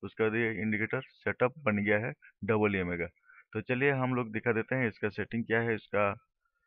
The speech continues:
accuracy कितना है। इसका accuracy more than eighty five percent है, आप लोग को यहाँ पे मिल जाएगा। देखिए यहाँ नौ पन्द्रह को market open हुआ,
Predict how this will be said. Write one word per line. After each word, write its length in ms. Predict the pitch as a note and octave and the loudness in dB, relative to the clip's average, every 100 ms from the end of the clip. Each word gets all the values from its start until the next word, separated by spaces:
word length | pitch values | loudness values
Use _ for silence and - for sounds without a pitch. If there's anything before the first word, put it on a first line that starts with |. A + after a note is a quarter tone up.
| _ _ _ _ _ | _ _ _ _ _
accuracy 480 | - - A2 G#2+ - | -8 -4 -2 -2 -4
कितना 320 | - - G#2+ | -16 -8 -4
है। 180 | A2 A2 | -2 -2
इसका 280 | G#2+ - D3+ | -4 4 4
accuracy 420 | C3 D3+ C#3 D#3+ | 6 4 2 2
more 120 | D#3 D3 | 4 4
than 180 | D3+ C3+ | 4 4
eighty 240 | B2+ C#3+ | 2 -2
five 180 | C3+ C3+ | 0 2
percent 320 | B2+ G#2+ A#2 A#2+ | 0 0 0 0
है, 100 | C3 C3 - - | -2 -8 -8 -4
आप 120 | G#2+ - | -4 -4
लोग 100 | A2 | -8
को 100 | G#2 | -4
यहाँ 140 | G#2+ | -6
पे 180 | G2+ G2+ | -6 -6
मिल 100 | G2 | -6
जाएगा। 180 | F#2+ G#2 | -4 -2
देखिए 340 | G2+ G#2+ C3+ C#3+ - _ _ _ | -4 -4 -6 -6 -12 _ _ _
यहाँ 160 | A#2 A#2+ | 0 2
नौ 120 | B2+ | 2
पन्द्रह 260 | B2+ B2+ B2+ | 2 -2 -2
को 140 | C3+ | 0
market 380 | B2+ A#2 C3 B2 | 2 2 0 0
open 220 | A#2+ B2+ | 0 -2
हुआ, 240 | B2 B2 | -2 -2